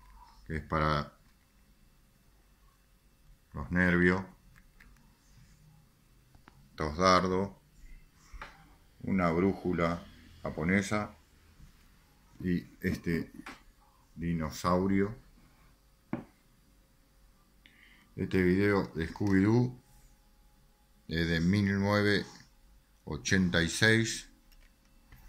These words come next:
Y este de Mickey es de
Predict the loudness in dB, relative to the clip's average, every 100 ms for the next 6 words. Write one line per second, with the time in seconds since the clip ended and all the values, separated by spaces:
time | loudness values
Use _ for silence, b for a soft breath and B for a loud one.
0 | b b b b b b -20 _ _ -2
1 | -2 0 0 0 2 2 4 2 0 0
2 | 0 0 -8 -16 b b b b _ _
3 | _ _ _ _ _ _ _ _ _ _
4 | _ _ _ _ _ _ _ _ _ _
5 | _ _ -20 -20 -20 -20 -20 -20 -4 0
6 | 0 0 0 2 2 -2